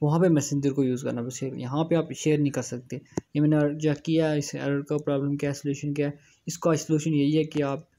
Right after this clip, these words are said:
Facebook जो लाइट है वो उसको भी बिल्कुल नहीं यूज़ करें।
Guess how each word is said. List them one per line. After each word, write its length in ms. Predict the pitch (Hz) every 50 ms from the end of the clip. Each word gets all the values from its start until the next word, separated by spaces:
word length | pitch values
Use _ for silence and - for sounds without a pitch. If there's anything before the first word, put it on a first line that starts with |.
| _ -
Facebook 400 | - - 151 143 147 156 156 156
जो 140 | 147 151 151
लाइट 340 | 139 131 123 139 156 147 165
है 60 | 156
वो 180 | 143 135 143 143
उसको 200 | 139 - - 151
भी 80 | 143 135
बिल्कुल 260 | 139 139 143 156 151
नहीं 160 | 156 151 147
यूज़ 140 | 143 139 143
करें। 240 | - 156 147 156